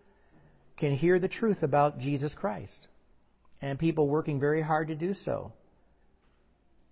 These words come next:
But has it ever been easier for people in foreign languages to pick up God's word? I don't, it's never been easier.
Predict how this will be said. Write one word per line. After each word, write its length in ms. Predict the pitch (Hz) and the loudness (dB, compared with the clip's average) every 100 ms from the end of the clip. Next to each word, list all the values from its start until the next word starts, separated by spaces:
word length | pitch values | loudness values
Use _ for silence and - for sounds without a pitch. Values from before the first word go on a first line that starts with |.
| _ - _ _ - | _ -20 _ _ 2
But 480 | 156 170 165 - - | 6 8 6 -8 -6
has 300 | - 175 156 | 4 4 6
it 160 | 170 165 | 4 2
ever 300 | 165 202 269 | 2 4 4
been 440 | 170 165 175 180 | 4 4 4 0
easier 760 | 175 180 208 143 110 87 - - - _ _ _ _ _ _ _ _ - | -2 2 2 0 -4 -6 -10 -18 -20 _ _ _ _ _ _ _ _ -4
for 140 | 147 | -2
people 420 | 131 180 185 185 | 0 0 2 2
in 200 | 160 147 | 2 -2
foreign 460 | 120 - 180 190 170 | -2 0 2 2 2
languages 760 | 151 160 185 147 101 98 - - - - - _ _ - | 2 2 0 0 -2 -4 -12 -14 -14 -14 -16 _ _ -10
to 80 | - | -8
pick 340 | - - 185 170 | -2 0 2 4
up 220 | 160 - | 2 0
God's 360 | 147 147 147 | 0 2 0
word? 280 | 123 165 139 - | -2 0 0 0
I 160 | 135 | 2
don't, 200 | 175 170 | 2 0
it's 200 | 147 - | -4 -2
never 460 | 147 147 165 185 160 | -2 2 2 2 2
been 220 | 135 127 | 2 0
easier. 640 | 131 135 143 101 82 - | -2 -4 -4 -8 -12 -16